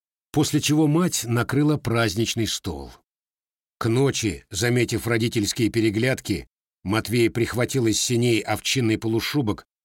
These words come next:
и отправился ночевать на сеновал.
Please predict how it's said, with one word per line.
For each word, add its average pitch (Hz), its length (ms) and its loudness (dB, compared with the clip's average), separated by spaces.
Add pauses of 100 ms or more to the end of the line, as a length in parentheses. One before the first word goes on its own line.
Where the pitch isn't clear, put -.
(140)
и 101 60 -2
отправился 113 760 0
ночевать 101 540 -2
на 98 80 0
сеновал. 87 520 -6